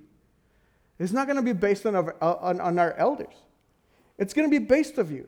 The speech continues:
If you go to a town where most people are carpenters,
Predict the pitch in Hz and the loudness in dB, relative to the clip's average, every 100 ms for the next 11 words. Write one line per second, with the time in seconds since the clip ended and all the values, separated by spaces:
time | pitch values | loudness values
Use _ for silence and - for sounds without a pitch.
0 | - 208 277 330 277 311 320 311 247 - | -8 -2 4 4 4 0 0 2 2 0
1 | - 226 190 143 151 156 _ _ - 175 | -10 -6 -4 -4 -8 -14 _ _ 0 8
2 | 226 202 208 269 277 - - 262 277 165 | 8 8 2 0 -2 -8 -4 -2 0 -2
3 | 147 156 175 - - _ 190 220 208 - | -4 -6 -12 -18 -20 _ 2 2 0 -4
4 | 254 285 294 190 - 123 139 - - | 0 0 -2 -6 -6 -10 -12 -20 -20